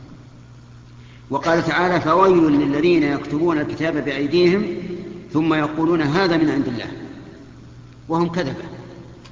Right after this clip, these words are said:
لكنهم يشترون به ثمنا قليلا". ما هو الثمن القليل؟ أن يبقى لهم جاه لدى الملوك، يكتب للملوك ما، ما، ما يريد، ثم يقول: "هذا من عند الله".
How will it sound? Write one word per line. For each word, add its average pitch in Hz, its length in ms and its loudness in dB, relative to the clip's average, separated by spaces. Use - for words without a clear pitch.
لكنهم 175 540 2
يشترون 165 500 2
به 160 400 2
ثمنا 175 380 2
قليلا". 151 600 2
ما 165 140 2
هو 165 120 2
الثمن 151 260 -2
القليل؟ 151 440 0
أن 147 180 0
يبقى 151 420 -2
لهم 127 320 -4
جاه 160 400 0
لدى 147 240 0
الملوك، 147 440 0
يكتب 170 380 0
للملوك 160 420 2
ما، 160 200 0
ما، 151 120 -4
ما 151 80 -4
يريد، 147 260 -4
ثم 170 200 0
يقول: 151 280 0
"هذا 156 200 -2
من 135 120 -4
عند 127 160 -8
الله". 110 200 -10